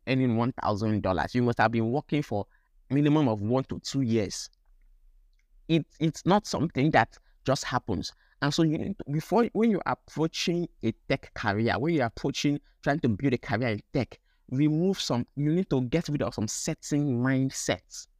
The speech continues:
It should not even come, you should, you should remove it. Nothing good comes easy. All the people you see that are earning in dollars or that are working in Nigeria and earning good salaries,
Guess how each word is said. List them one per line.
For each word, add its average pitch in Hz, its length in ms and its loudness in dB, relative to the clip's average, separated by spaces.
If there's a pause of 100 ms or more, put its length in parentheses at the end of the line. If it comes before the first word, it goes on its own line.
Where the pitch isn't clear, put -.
(460)
It 147 120 0
should - 360 0 (100)
not 175 320 2
even 160 600 2 (340)
come, 151 560 2
you 139 80 -6
should, - 260 -2
you 156 60 -4
should 151 180 -2
remove 160 300 0
it. - 180 -2 (1200)
Nothing 180 680 2 (120)
good 139 320 0
comes 135 360 0
easy. 110 340 -2 (240)
All 254 160 4
the 135 140 2
people 160 420 0
you 123 140 2
see 147 100 -2
that 131 160 0
are - 100 0 (160)
earning 143 440 2
in 107 240 0
dollars 123 480 -2 (260)
or 123 120 0
that 117 180 2
are 113 120 4
working 139 360 0
in 113 180 2
Nigeria 117 640 0
and 107 160 0 (140)
earning 139 420 2 (340)
good 135 140 -4
salaries, 117 640 0